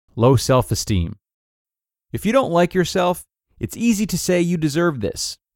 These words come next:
It's easy to think that because you love someone, your relationship should thrive. It's easy to think that your negative, selfish, clueless partner is the best you can do.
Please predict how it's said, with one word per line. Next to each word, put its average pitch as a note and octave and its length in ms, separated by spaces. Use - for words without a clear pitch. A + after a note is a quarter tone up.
It's - 180
easy G3+ 300
to F3+ 80
think G3+ 260
that C#3 180
because D3 380
you D#3 100
love D3 360
someone, A#2 480
your A2+ 160
relationship B2 680
should - 240
thrive. - 500
It's - 180
easy F3+ 280
to E3 80
think F#3 280
that D#3 100
your D3+ 180
negative, D#3 500
selfish, - 600
clueless F3+ 520
partner D#3+ 400
is C3 160
the D3 100
best C#3 380
you D3 80
can C3+ 240
do. C3 340